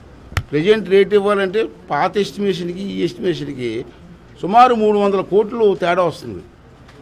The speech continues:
సరే, ఎంత తేడా వచ్చినా తప్పదు అనుకోండి, కానీ ఒక నిర్లక్ష్యం వల్ల, ఒక నాయకుడి తాలూకు నిర్లక్ష్యం వల్ల ప్రజల తాలూకు డబ్బు మూడు వందల కోట్లు అనవసరంగా వేస్ట్ అయిపోయింది ఇటువంటి క్లిష్ట సమయంలో.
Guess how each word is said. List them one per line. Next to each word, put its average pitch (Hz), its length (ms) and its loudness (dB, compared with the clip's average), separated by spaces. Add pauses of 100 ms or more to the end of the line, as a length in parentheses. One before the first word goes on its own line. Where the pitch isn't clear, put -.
(520)
సరే, 196 280 -2 (180)
ఎంత 104 240 -10
తేడా 180 220 2
వచ్చినా 175 460 -2
తప్పదు 165 180 -4
అనుకోండి, 170 480 -2 (520)
కానీ 220 240 0
ఒక 190 260 -2
నిర్లక్ష్యం 180 540 -2
వల్ల, 160 140 -2
ఒక 113 260 -6
నాయకుడి 180 560 0
తాలూకు 180 380 -2
నిర్లక్ష్యం 165 560 -6
వల్ల 156 360 -6 (640)
ప్రజల 127 320 -4
తాలూకు 175 320 -2
డబ్బు 143 320 -4
మూడు 151 320 -4
వందల 135 380 -4 (180)
కోట్లు 180 640 -2 (500)
అనవసరంగా 127 540 -8
వేస్ట్ 110 360 -8
అయిపోయింది 87 300 -12 (540)
ఇటువంటి 147 300 -2
క్లిష్ట 135 320 -10
సమయంలో. 123 600 -6